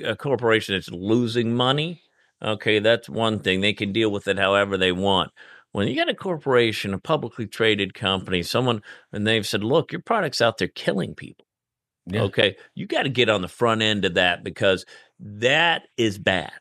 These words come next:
Speaker 1: Okay, it's not, "I made a business mistake." It's not, "Hey, I made a bad investment," which is, "Hey, that's a risk of business. You invest in something, that's,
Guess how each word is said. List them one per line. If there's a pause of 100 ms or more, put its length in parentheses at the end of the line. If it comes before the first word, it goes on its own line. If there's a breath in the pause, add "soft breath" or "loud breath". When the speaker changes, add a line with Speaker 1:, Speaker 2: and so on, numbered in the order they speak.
(260)
Speaker 1:
Okay,
it's
not,
"I
made
a
business
mistake."
It's
not,
"Hey,
I
made
a
bad
investment,"
which
is,
"Hey,
that's
a
risk
of
business.
You
invest
in
something,
that's,